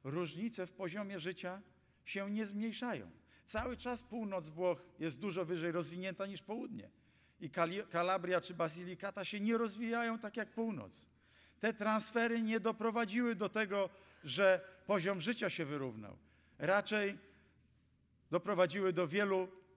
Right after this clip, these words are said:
perturbacji politycznych we Włoszech. Też nie miejsce tutaj, żeby w to wchodzić. Ale tam te transfery są wielo-, wielokrotnie wyższe niż w Unii Europejskiej.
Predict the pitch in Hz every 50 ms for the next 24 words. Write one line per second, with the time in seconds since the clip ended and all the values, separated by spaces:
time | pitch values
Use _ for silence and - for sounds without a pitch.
0 | _ _ _ _ - 175 165 160 185 175 160 156 175 175 170 - 170 139 - 165
1 | 156 143 151 165 - - 156 143 127 147 139 135 151 139 - 147 123 - 165 -
2 | 151 147 139 131 135 135 127 - - 131 - 135 117 - 127 117 101 120 113 117
3 | 117 110 - - - - - - - - _ _ _ - - - 139 123 - -
4 | 117 104 87 90 82 - - - - _ _ _ _ _ _ _ - - - -
5 | - - _ _ _ _ _ _ _ _ _ _ _ _ - 160 170 180 185 185
6 | 240 226 196 170 131 - 170 160 - 180 190 185 160 - - 214 202 180 165 139
7 | - 180 180 170 160 165 - - 123 104 135 180 202 214 214 214 214 208 175 190
8 | 214 220 214 208 202 - 220 208 220 - - - 214 208 180 220 208 - - -
9 | - 117 104 101 - - _ _ _ _ _ _ _ 151 165 185 196 196 180 -
10 | - - - - _ _ _ _ _ _ - 127 127 151 165 175 170 170 170 -
11 | - - _ _ - 240 247 208 160 131 120 120 113 - 117 110 101 92 - -
12 | - - -